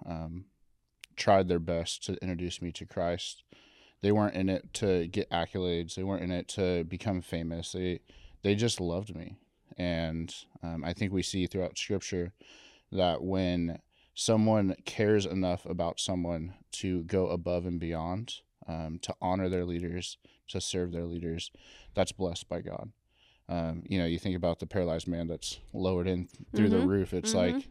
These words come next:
Speaker 1: there's no reason that those four guys took the time to get that man all the way up to the roof, get a hole, and then get him in front of Jesus,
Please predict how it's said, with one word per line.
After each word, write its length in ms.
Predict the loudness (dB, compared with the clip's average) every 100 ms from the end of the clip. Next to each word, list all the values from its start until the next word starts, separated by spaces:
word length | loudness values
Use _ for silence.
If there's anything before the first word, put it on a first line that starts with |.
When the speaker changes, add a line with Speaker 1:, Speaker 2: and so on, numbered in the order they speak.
| _
Speaker 1:
there's 200 | 2 4
no 140 | 6 4
reason 340 | 4 2 2
that 120 | 0
those 180 | 2 0
four 260 | -2 -2 -2
guys 540 | 0 -2 -2 -6 -12 _ _ -20 -20 -20 _ _ _ _ _ -2
took 280 | 4 4 6
the 100 | 0
time 500 | 2 0 0 -2 -8 _ _ _
to 480 | -4 0 2 2 -2 -8 -20 -20 -2
get 340 | 6 6 4 4
that 180 | 6 6
man 220 | 4 2
all 160 | 2 4
the 80 | 6
way 140 | 6
up 120 | 4 2
to 100 | 0
the 80 |
roof, 320 | 2 2 -2 -12 _ _ _ _ _ _ -18 2
get 160 | 8 10
a 80 | 10
hole, 340 | 8 6 6
and 160 | 4 4
then 160 | 4
get 260 | 2 2 4
him 160 | 4
in 100 | 2
front 200 | 0 -4
of 60 | -4
Jesus, 560 | -2 0 0 -2 -4